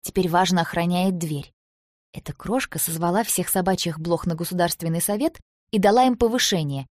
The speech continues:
поселила их на шкуру злого волка в лесу. А бабушка, у которой всегда убегало молоко, теперь перестала волноваться.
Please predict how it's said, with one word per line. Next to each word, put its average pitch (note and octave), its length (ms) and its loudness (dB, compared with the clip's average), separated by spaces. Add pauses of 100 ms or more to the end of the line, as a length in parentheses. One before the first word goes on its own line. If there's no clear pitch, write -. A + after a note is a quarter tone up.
(200)
поселила G#3 520 2
их A#3 160 0
на F#3 140 2
шкуру A#3 360 0
злого G3 360 2
волка E3 400 0
в C#3 60 -16
лесу. C#3 420 -4 (680)
А E3+ 140 -10
бабушка, A3+ 540 -2
у E3 60 -4
которой A3+ 380 0
всегда A3 380 2
убегало F3+ 460 4
молоко, G3+ 480 0 (300)
теперь - 260 -2
перестала C4 480 0
волноваться. A#3+ 720 0